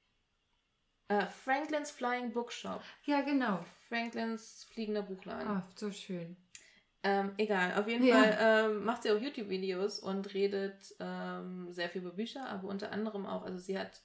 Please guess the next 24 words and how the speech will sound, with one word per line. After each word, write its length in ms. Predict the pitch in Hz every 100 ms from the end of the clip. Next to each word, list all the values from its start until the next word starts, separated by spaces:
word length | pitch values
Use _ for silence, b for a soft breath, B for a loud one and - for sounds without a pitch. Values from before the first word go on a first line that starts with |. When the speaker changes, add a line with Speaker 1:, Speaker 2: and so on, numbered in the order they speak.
| -
Speaker 1:
oh 240 | 180 170
Gott, 220 | 180 - - B B B
das 120 | 185
könnte 180 | 226 233
ich 40 |
jetzt, 260 | 196 180 -
äh, 260 | 175 175 170 - _ _ _ _ _ _ _ _ _ _ -
sehr 340 | 190 226 220
ausschweifend 680 | 247 - 247 247 254 240 -
auch 200 | 214 -
nicht 220 | 233 -
genau 400 | 214 202 208 202 -
erklären, 580 | 196 - 196 220 254
aber 180 | 202 196
sie 140 | 190 196
hat 80 |
auf 120 | 196 196
jeden 180 | 196
Fall, 540 | 196 196 190 185 185 185
ähm, 720 | 180 180 180 180 180 175 175 190 - -
eine 180 | 180 180
angeborene 540 | 180 190 185 180 180
Krankheit 720 | - 180 202 233 233 240 -
Speaker 2:
Mhm. 400 | 220 202 208 254